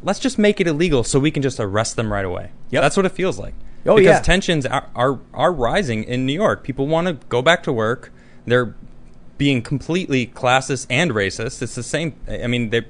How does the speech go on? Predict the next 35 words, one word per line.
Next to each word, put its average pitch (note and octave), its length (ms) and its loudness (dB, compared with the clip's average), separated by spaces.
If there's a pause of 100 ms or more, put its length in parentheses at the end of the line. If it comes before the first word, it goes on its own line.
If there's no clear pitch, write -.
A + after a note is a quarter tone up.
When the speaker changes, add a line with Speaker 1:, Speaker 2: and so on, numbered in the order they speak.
Speaker 1:
it - 340 -12
runs. C#3+ 300 0
They're D#3+ 160 4
doing C3 400 0
both. A2 340 2
Speaker 2:
You D#3+ 60 2
Speaker 1:
You A2 80 2
Speaker 2:
see, - 60 4
Speaker 1:
know? G#2+ 100 2
Speaker 2:
you F3+ 80 2
see G3+ 100 0
the G3 100 4
videos, F#3 500 4
the C#3 60 -4
photos D#3+ 400 6
of D3 160 4
people D3 340 2
in C3 60 2
the B2 60 0
park? D3 320 -2 (140)
Speaker 1:
Yeah, A3 280 2 (300)
that's - 100 -6
what E3+ 60 0
I'm F3 80 0
talking G3+ 240 2
about. - 220 2
Speaker 2:
Whoa, E3 400 4
whoa, - 240 -2
you, C#4+ 200 0
you C#4+ 120 2
mean D#4 100 2
to D4 60 0
tell C#4 200 4
me C#4 200 2
that G#3+ 420 6